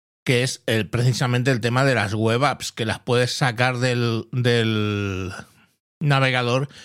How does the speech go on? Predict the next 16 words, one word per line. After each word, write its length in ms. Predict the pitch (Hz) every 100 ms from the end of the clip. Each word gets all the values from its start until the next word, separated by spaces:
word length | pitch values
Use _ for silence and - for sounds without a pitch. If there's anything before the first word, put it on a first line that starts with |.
| - -
y 80 |
utilizarlas 600 | 139 127 117 - 135 131
como 220 | - 110 123
una, 220 | 131 135 - - _ _ _ -
eh, 320 | 143 117 110 -
utilidad 640 | 117 113 110 123 131 - _ _ _ _ _ _ _
especial. 560 | - 123 120 113 85 - - _ _ _ _ -
¿Cuánto 640 | 180 202 190 208 185 175
cuesta, 680 | 175 175 - - 135 113 110 -
cuánto 580 | 151 165 170 - 156 123
cuesta 800 | 147 147 - - 135 117 107 - _
el 840 | - 143 127 123 120 117 113 113 - _ _ _ -
tema 520 | 139 135 127 117 -
de, 720 | 123 123 120 127 117 113 - _
ah, 720 | 113 107 101 98 92 92 90 - _ _ _
CapCut? 580 | 139 - - 165 -